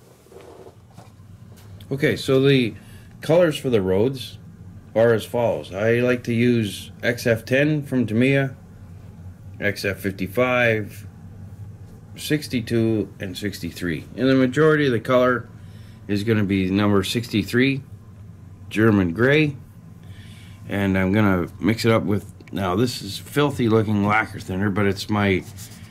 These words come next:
formula that I use when I'm mixing these colors. I use lacquer on here. It spreads nice and it evaporates quickly. So, um, pay no attention to the filth of this.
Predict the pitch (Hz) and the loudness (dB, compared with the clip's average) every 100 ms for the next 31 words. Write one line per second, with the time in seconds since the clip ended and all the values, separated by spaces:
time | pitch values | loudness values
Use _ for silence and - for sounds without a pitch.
0 | - - - - - - - 135 131 123 | -18 -20 -20 -20 -20 -12 0 4 6 6
1 | 110 95 104 104 95 101 101 95 98 98 | 4 4 2 2 4 4 4 0 -2 0
2 | 90 95 95 92 90 87 - 95 78 64 | 0 0 0 -2 -2 -2 -4 -6 -6 -8
3 | - 98 110 107 92 107 110 113 101 95 | -6 0 2 2 0 0 0 0 -2 -2
4 | 90 113 143 143 - - - - - - | 0 2 2 0 -6 -18 -18 -18 -18 -18
5 | - - - - - - - 120 110 117 | -18 -18 -20 -18 -12 -6 0 0 0 0
6 | 120 113 107 95 87 90 107 104 95 92 | 0 0 0 0 0 -2 -2 -2 -2 -4
7 | 85 - - - 123 127 127 123 - - | -4 -8 -8 -4 -2 2 0 0 -8 -20
8 | - - - - - 113 104 98 87 87 | -20 -20 -18 -16 -4 2 4 4 2 0
9 | 87 85 78 - - - - - - - | -2 -4 -8 -14 -18 -18 -18 -18 -16 -16
10 | - 127 123 135 147 139 131 123 101 101 | -4 2 6 6 4 2 0 2 0 2
11 | 92 85 - 113 95 98 85 107 117 - | 2 0 0 0 2 -2 2 2 0 -4